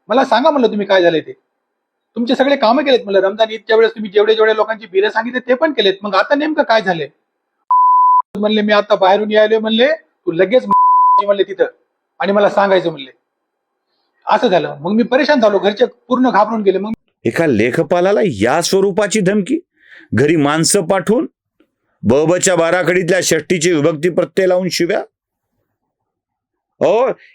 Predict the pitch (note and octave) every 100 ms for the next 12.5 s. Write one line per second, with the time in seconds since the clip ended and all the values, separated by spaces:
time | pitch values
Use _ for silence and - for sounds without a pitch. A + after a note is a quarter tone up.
0 | - D3 E3 A3 A#3 B3+ C#4 F3+ G#3 A#3
1 | A#3+ F#3+ C4 A3 C#4 C4 G#3 A#3 C4 C4
2 | C4 A#3 C4 G3 A3 A3+ A3+ A3 E3+ F#3
3 | D#3 D3 E3 _ _ _ _ _ _ -
4 | C#3 E3 D#3 E3 C3+ F#3 F#3 D3 E3+ D#3+
5 | B2 - _ C3+ C3+ D3 A#2 A2 E3+ D#3
6 | D#3 D3 D#3 D3 B2+ C3+ B2+ A2+ G2+ F2
7 | C2+ - _ _ _ _ _ _ _ A2
8 | - C3 C3+ C3+ C#3 C#3 - F3 F3 C3+
9 | F#2+ F#2 A#2 A2 G#2 G#2+ G2+ F#2 F2 E2
10 | C#2+ - G1+ - - _ _ _ _ -
11 | - G#2 C3 D#3+ D#3 D3+ E3 C3+ C3 A#2+
12 | G2 F2+ C#2+ -